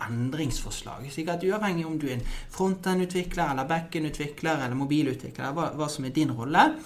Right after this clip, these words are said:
Har du behov for en endring, og har behov, hva, hva som er din rolle. Har du behov for en endring,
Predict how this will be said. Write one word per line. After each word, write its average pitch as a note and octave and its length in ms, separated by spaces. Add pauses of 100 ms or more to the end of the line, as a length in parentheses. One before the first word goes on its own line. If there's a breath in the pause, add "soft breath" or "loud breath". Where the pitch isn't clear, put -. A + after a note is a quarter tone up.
(360 loud breath)
Har F#3+ 320
du F#3+ 120
behov D#3 520
for B2+ 160
en B2 220
endring, F3+ 400 (100)
og F3+ 120
har E3 260
behov, D#3+ 340
hva, C#3 400
hva D3 160
som C3+ 160
er B2+ 80
din D3+ 160
rolle. C#3+ 380 (540 loud breath)
Har G#3 340
du F#3+ 100
behov D#3+ 560
for B2+ 160
en B2 140
endring, D#3+ 480